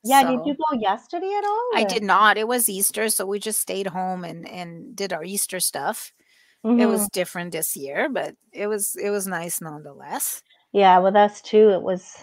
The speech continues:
Speaker 1: it was different. I mean, we have a very small little family, but we didn't, uh, didn't go to my mom and dad's or anything yesterday either, because you know what? We've been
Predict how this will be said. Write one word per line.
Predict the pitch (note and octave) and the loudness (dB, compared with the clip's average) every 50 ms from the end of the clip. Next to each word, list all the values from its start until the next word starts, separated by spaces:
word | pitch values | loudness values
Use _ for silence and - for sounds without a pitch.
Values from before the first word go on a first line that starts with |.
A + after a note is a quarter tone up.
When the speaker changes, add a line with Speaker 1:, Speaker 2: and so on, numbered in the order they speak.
| - - | -10 -4
Speaker 1:
it | G#3 G3+ G3+ | -2 0 2
was | A3 A3 G#3+ G#3+ | 2 0 0 0
different. | - F3 E3+ E3+ - F#3 F3 F3+ F3 - B3 - | 0 -2 -2 -2 -4 -4 -4 -4 -6 -6 -8 -8
I | G3+ F#3+ | -6 -4
mean, | F#3+ F#3+ F#3+ F#3+ F#3+ F#3+ F#3+ - _ _ _ _ _ _ _ _ - | -4 -4 -4 -4 -4 -6 -6 -8 _ _ _ _ _ _ _ _ 6
we | G#3+ A#3+ C4+ | 8 10 10
have | C#4+ C#4 B3+ B3 A#3+ | 10 10 10 10 10
a | A3+ | 10
very | G3 A3+ A3+ A3+ A3+ A3 A3 | 10 10 10 10 12 10 8
small | G#3+ A3 - A#3 A3 G#3 G3 G3+ | 8 6 4 4 6 6 6 6
little | G3+ G3+ F#3 F#3 F#3 F3+ | 6 4 4 4 2 2
family, | - - G#3+ G#3 G#3 G#3+ F#3+ E3 E3+ F3 | 4 4 4 4 4 0 -4 -6 -6 -6
but | - - E3+ E3+ | -6 -6 -6 -4
we | G3 G3 | -4 -6
didn't, | F#3 F#3 F#3 F#3 F#3 F3 E3 _ _ - | -4 -4 -6 -6 -8 -12 -18 _ _ -6
uh, | D#3+ E3+ - D#3+ E3 _ _ _ _ _ _ _ - | -4 -4 -4 -6 -10 _ _ _ _ _ _ _ 0
didn't | F#3+ F#3+ F#3+ - | 0 0 2 2
go | G3 F#3+ F#3+ | 4 4 4
to | G3+ | 2
my | G3+ F#3 F#3 | 2 0 -2
mom | F#3+ F#3+ F3+ F#3 | -2 0 0 0
and | F#3+ F#3+ | 0 2
dad's | F#3+ F3+ F3 F3 F3 A3 - | 4 4 4 4 4 2 2
or | F#3+ F#3 | 2 2
anything | F#3 G3 G3+ - F#3 F#3+ G3 | 2 2 0 0 0 0 2
yesterday | G3 F#3+ F3+ - - - G#3 G#3 A3 B3+ | 2 2 2 0 2 4 8 10 10 10
either, | C4+ C4+ F3+ F#3 | 10 10 8 8
because | G#3 A3 G#3+ C4+ C4 C4 - | 8 8 8 8 8 8 8
you | D4+ D#4+ | 8 8
know | D#4 D4+ A#3 | 10 10 12
what? | A3 G3 F#3 F#3+ G3 - - - _ _ _ _ _ - - - - _ _ _ _ _ _ _ _ - - _ _ _ _ _ _ | 12 12 12 12 10 8 6 0 _ _ _ _ _ -20 -20 -20 -20 _ _ _ _ _ _ _ _ -20 -20 _ _ _ _ _ _
We've | - G3+ A#3+ D4 E4 D#4 | 6 10 10 12 12 12
been | F#4+ F4+ C#4+ C4+ B3+ B3 B3 | 12 12 12 10 8 6 2